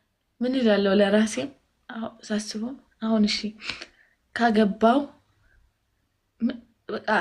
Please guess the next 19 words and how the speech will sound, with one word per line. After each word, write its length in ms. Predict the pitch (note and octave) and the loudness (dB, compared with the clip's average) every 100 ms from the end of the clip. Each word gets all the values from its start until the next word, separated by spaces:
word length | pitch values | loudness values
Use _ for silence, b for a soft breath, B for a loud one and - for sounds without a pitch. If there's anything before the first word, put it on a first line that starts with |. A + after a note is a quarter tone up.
| - | -2
ማርያም፣ 360 | G#3+ A#3 B3+ G#3 | -2 0 0 -2
እኔ 140 | - A#3+ C4+ G#3 - - B B B B - | 2 2 2 0 -6 -14 B B B B -2
አንድ 240 | A3 A#3+ | 2 2
ፈረን 400 | A3 A3 G#3 G3+ F3+ - - A#3 - | 2 2 4 4 0 -4 -6 -6 -4
ለእሷ 300 | G#3 B3 B3+ B3+ A3 | 0 0 0 2 2
መጠየቅ 440 | G3 - A3+ A3 - | 2 4 4 4 0
ለራሱ 360 | G3+ A3 A3 - A3 | 0 2 0 -2 -4
በጣም 280 | - A3+ | 0 4
ነው 120 | G#3 F#3 | 4 4
የሚከብደው። 560 | F#3 F3+ G3+ F3+ E3 - b b b b _ _ | -2 -4 -4 -4 -6 -8 b b b b _ _
ለስንት 420 | G#3+ A#3 A#3 B3+ A3+ | 0 2 4 4 6
ልጆች 320 | G#3 G3+ F#3+ - | 4 2 0 0
ብላ 160 | F#3 F#3 | 2 4
ነው 160 | F#3 E3+ | 4 2
እሷ 140 | F3 - F3+ E3+ | 0 0 0 2
የምትድረን? 760 | F#3 G3 - G#3 F#3+ F3 E3+ F#3+ - _ _ _ | 2 0 2 0 2 2 0 -4 -16 _ _ _
አሁን 280 | A3 A#3 B3 A3+ | 0 2 4 4
በቃ 220 | G3+ G3 - A3 - _ _ _ _ | 4 -2 -6 -10 -12 _ _ _ _
እኔ 120 | A3+ | -2